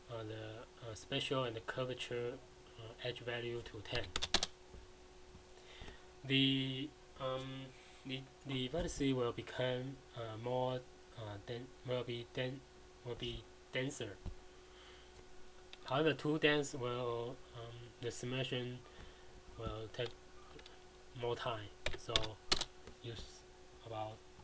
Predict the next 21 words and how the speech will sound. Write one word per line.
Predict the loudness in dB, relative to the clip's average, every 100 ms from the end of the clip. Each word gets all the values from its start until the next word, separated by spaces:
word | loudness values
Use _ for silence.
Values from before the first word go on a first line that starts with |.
| -8
twenty. | -6 -6 -6 -12 -16 -16 -16 -16 -16 -16 -16 -14 -14 -14 -16 -16 -16 -16 -16 -16 -16 -16 -16 -16 -18 -18 -16 -16 -16 -16 -16 -16 -16 -16 -16 -6
So | 8 10 12
after | 10 10 10
you | 10
create | 6 4 6 8
this, | 6 6 0 -12 -10 -4
uh, | -2 -2 -2
ap-, | -6 -4
uh, | -2 -2 -2
apply | 2 8 8 8
a | 4 2
reactor | 2 2 4 4 4
close | 4 2 2 2 -2
to | -4
it, | -2 -2 -2 -8 -16 -16 -16 -14 -8
and | -4 2
check | 6 6 4 0
the, | -2 -2 -2 -6 -14 -18 -18 -18 -18 -12
check | -2 2 2 0
the, | -2 -2 -2 -2 -4 -6
um, | -8 -6 -6 -6 -6